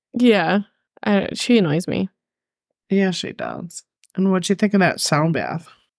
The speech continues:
Speaker 1: It was weird. I thought it was weird that Kenya was crying at the end.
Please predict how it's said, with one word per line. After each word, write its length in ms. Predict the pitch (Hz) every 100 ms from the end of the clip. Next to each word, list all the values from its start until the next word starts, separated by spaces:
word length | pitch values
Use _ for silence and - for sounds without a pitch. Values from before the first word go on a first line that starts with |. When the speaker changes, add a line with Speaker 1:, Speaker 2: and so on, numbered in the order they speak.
| - 226
Speaker 1:
It 60 |
was 140 | 196 185
weird. 360 | 180 180 185 _ _ -
I 80 |
thought 160 | 208 247
it 80 | 233
was 100 | 208
weird 300 | 202 226 208
that 120 | -
Kenya 320 | - 208 214 185
was 100 | -
crying 720 | - 185 196 175 180 190 196 -
at 140 | - 185
the 120 | 190
end. 460 | 170 185 196 202